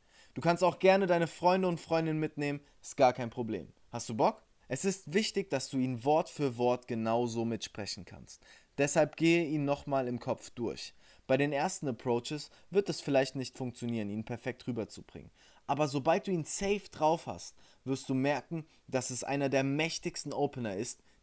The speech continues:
die existieren. Und dafür trainierst du ja.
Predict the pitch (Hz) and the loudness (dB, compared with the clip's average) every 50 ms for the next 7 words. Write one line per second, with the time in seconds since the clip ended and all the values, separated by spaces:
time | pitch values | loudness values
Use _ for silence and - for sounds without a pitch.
0 | _ - 101 101 104 - - 113 - - - - 131 120 104 - 82 - - _ | _ -4 -4 -4 -4 -6 -8 -10 -10 -12 -8 -4 -4 -4 -4 -4 -10 -16 -20 _
1 | _ _ _ _ - 202 226 240 240 - - - _ - 117 - - - 139 123 | _ _ _ _ 0 2 2 2 0 -4 -12 -6 _ -2 -2 -2 -2 -4 -6 -6
2 | - - 135 131 127 123 120 - - 113 101 82 71 67 | -4 -4 -2 0 0 0 0 -2 -4 -6 -6 -6 -8 -12